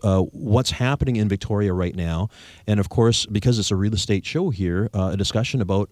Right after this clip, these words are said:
affordability, because this is something that is an issue. I mean, uh, we just had, uh, Carrie Melton from D V B A, uh, online here. We're talking about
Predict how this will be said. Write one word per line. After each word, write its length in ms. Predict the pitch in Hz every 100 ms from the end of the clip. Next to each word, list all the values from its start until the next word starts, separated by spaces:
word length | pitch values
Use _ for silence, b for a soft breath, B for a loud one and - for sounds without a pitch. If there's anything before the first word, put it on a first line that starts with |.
| -
affordability, 680 | - 113 120 98 117 208 85
because 240 | 87 92
this 180 | 135 -
is 60 |
something 360 | - 131 - 135 B B B
that 160 | 117 120
is 160 | 160
an 80 | 160
issue. 340 | 160 - - - b b b -
I 60 |
mean, 360 | 107 107 104 101
uh, 200 | 101 95
we 160 | 95
just 160 | 104 117
had, 340 | 117 104 101
uh, 260 | 101 95 95
Carrie 280 | - 110 110
Melton 320 | 98 104 139
from 200 | 113 95
D 140 | 90 98
V 100 | 98
B 360 | 95 95 101
A, 20 | 104
uh, 140 | 90
online 520 | 87 95 92 87 92
here. 220 | 98 107 110
We're 140 | 95
talking 360 | - 101 113 101
about 300 | 87 90